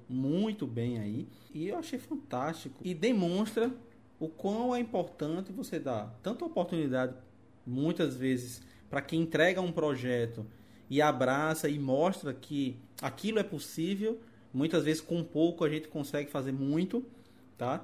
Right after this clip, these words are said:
E aos poucos você vai demonstrando através de resultado, o quanto você vai precisar investir, porque isso tem que ser equalizado. E aí eu aproveito até pra gente entrar em outra questão, que é, no caso, essa mudança que você falou um pouco, e eu queria que você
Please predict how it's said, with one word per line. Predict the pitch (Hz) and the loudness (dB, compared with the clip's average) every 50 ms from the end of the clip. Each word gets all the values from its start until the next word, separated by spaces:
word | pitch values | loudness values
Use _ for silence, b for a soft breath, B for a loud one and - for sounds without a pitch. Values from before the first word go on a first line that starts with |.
| b b b | b b b
E | - 139 | 0 2
aos | 156 156 156 - | 2 2 0 -2
poucos | - 156 160 165 160 - | -2 0 0 0 -2 -4
você | 151 151 143 165 151 | -10 -8 -6 -6 -4
vai | 147 147 147 139 | -2 -2 -4 -4
demonstrando | 127 - 117 139 143 151 143 139 135 - - 127 139 135 131 127 123 117 - - - - - - - - | -6 -6 -6 -6 -4 -2 -2 -4 -4 -6 -6 -6 -6 -4 -4 -6 -8 -8 -12 -18 -20 -20 -20 -20 -20 -16
através | - 131 - 123 120 131 135 131 117 | -10 -4 -2 0 0 0 0 0 -2
de | 117 117 110 110 - - | -6 -8 -10 -10 -12 -10
resultado, | 110 107 104 104 - - 123 135 151 165 170 170 175 175 170 175 165 165 b b b b b b b b - - | -10 -10 -10 -10 -8 -4 -2 0 0 0 0 0 -2 -2 -4 -4 -8 -8 b b b b b b b b -16 -14
o | 139 | -14
quanto | - - - 180 190 202 202 208 | -14 -4 -2 0 0 0 -2 -2
você | 185 175 165 - 170 156 | -6 -6 -4 -2 -4 -2
vai | 156 151 | -2 -4
precisar | 156 151 - 143 - - 135 139 147 | -4 -6 -10 -10 -10 -8 -6 -6 -4
investir, | 156 147 127 120 113 - - - 135 151 160 | -4 -4 -6 -8 -8 -10 -12 -10 -10 -10 -10
porque | - 160 - 143 127 120 - - - - - | -10 -12 -10 -10 -10 -10 -12 -18 -20 -18 -16
isso | 127 120 - | -16 -16 -12
tem | - 131 117 | -12 -12 -12
que | - | -10
ser | - 127 | -12 -12
equalizado. | 117 117 123 117 113 110 104 104 107 107 117 127 143 156 170 - | -10 -8 -8 -6 -6 -6 -6 -6 -8 -6 -4 -4 -4 -6 -8 -6
E | 175 165 180 | -2 0 2
aí | 196 196 190 214 | 2 2 2 2
eu | 254 247 | 2 0
aproveito | 220 - - 190 180 - 185 170 151 160 180 214 - | 0 -2 -4 -8 -8 -8 -10 -6 -4 -4 -4 -2 -6
até | 165 - - 151 160 190 202 | -8 -8 -6 -6 -6 -6 -6
pra | - - 139 | -8 -8 -8
gente | 131 139 135 - 151 | -8 -8 -10 -10 -10
entrar | 139 127 - 135 135 135 | -10 -8 -8 -8 -6 -4
em | 131 135 | -4 -4
outra | 139 139 160 | -4 -4 -6
questão, | 143 - 127 120 117 - - 123 127 151 170 170 - | -8 -6 -10 -10 -10 -10 -8 -8 -6 -6 -6 -8 -6
que | - 202 | -6 -4
é, | 202 208 | -4 -2
no | 208 214 214 | -4 -4 -6
caso, | 214 - 185 185 185 185 185 208 185 | -4 -2 -2 0 -2 -2 -4 -6 -4
essa | - 247 254 - 262 240 | -4 -4 -4 -4 -6 -4
mudança | 226 220 190 139 143 147 147 143 143 139 - - 147 147 - - | -2 -2 -2 0 -2 0 0 0 -2 -2 -6 -10 -10 -12 -12 -10
que | - 160 | -8 -4
você | 147 151 151 - 196 208 | -4 -4 -4 -4 -6 -4
falou | 208 - 196 175 165 165 165 | -4 -4 -4 -2 0 0 -2
um | 160 | -2
pouco, | 160 - 147 143 143 147 151 147 - 165 151 | -4 -4 -4 -2 -2 -2 -4 -6 -10 -8 -6
e | 151 | -6
eu | 143 | -6
queria | 143 - 151 139 143 | -6 -8 -8 -8 -8
que | 139 - - | -8 -10 -10
você | 139 139 131 - - - 143 139 139 131 127 127 | -10 -10 -8 -8 -8 -6 -4 -4 -2 -2 -4 -6